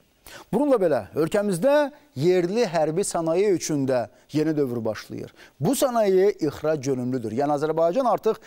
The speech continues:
silah ixrac edən dövlətə çevrilib. Hazırda otuzdan çox ölkəyə hərbi təyinatlı məhsulumuz ixrac olunur. Rusiyanın dünya silah bazarından çıxması nəticəsində çox ciddi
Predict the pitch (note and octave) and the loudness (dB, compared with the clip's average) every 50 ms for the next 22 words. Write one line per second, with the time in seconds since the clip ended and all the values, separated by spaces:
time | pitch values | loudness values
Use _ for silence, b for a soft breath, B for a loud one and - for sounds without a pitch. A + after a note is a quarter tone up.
0 | B B B - - - F3 E3 F3+ A3+ B3+ A#3 F#3+ - - F3 D#3+ C#3 - D#3+ | B B B -4 -2 0 0 2 2 2 0 -2 -4 -8 -6 -6 -6 -4 -2 -2
1 | F#3 G3 G3 - - _ - D3+ D3 C#3 D3 E3 F3+ G3 A3 A#3+ B3 A3+ - b | -2 -2 -2 -4 -8 _ -2 -2 0 2 2 2 2 2 2 0 -2 -4 -8 b
2 | b b b b B2+ A#2+ D3 D3 C#3+ C#3 B2 - C3 - - A#2+ G#2+ G2 G2 F#2 | b b b b -4 -2 0 0 0 -2 -4 -4 -6 -6 -6 -8 -8 -8 -10 -12
3 | F#2 F#2+ - _ _ _ _ _ _ - C3+ D3 C#3+ F3 F3 E3+ G#3 A#3 B3 A3+ | -12 -14 -18 _ _ _ _ _ _ -2 -2 0 0 0 0 0 2 2 0 0
4 | B B B B B - D#3+ D3 - F3 D#3+ C#3 C3 G3+ G#3 G#3 F3+ - D#3 - | B B B B B -4 -4 -2 -2 -2 -2 -2 0 -2 -2 -2 -2 -4 -6 -6
5 | - - C#3+ B2+ - - D3 D#3 F3 F#3+ G#3 A3 G#3+ B B B B B - C#3 | -6 -6 -6 -4 -2 -2 0 2 4 4 2 2 0 B B B B B -2 0
6 | C#3+ C#3+ D3+ F3 A#3 - - D3+ C3+ C3+ C3+ B2 - - D#3 D#3 D3 C3+ B2 - | 0 0 -2 -4 -4 -4 -2 -4 -2 -2 -4 -6 -4 -4 -4 -2 -2 -2 -4 -4
7 | - - C3+ B2+ B2 B2+ C#3 C#3+ - - C3 A2 A2 A#2 A#2 G#2+ A2+ G#2 F#2+ F#2+ | -6 -8 -6 -4 -4 -4 -6 -8 -8 -8 -10 -8 -6 -6 -6 -6 -6 -8 -8 -10
8 | - - - _ _ _ _ _ _ B B B B B B B C#3 F#3 C4+ C#4+ | -12 -16 -18 _ _ _ _ _ _ B B B B B B B 0 2 2 2
9 | A3+ - A#3+ G3+ E3+ C#3+ B2+ A#2 C#3+ F3+ G3 A3 B3 B3 G#3+ - - A3+ G#3 E3 | 2 0 0 0 0 -2 -2 -2 -2 -2 0 0 0 0 -2 0 0 -2 0 0
10 | - F#3 E3 F3+ E3 D#3 E3+ E3+ D#3+ - - - E3+ E3 D#3+ - B3 A#3 F#3+ - | 0 0 0 0 0 0 -2 -2 -4 -4 -6 -6 -4 -6 -4 -4 -4 -4 -2 -2
11 | G3+ - - G3+ G3 F3+ G3 F#3 - b b b b b - G3+ - - F#3 E3 | -4 -4 -4 -4 -2 0 0 0 0 b b b b b -6 -4 -4 -4 -2 -2
12 | E3+ | -2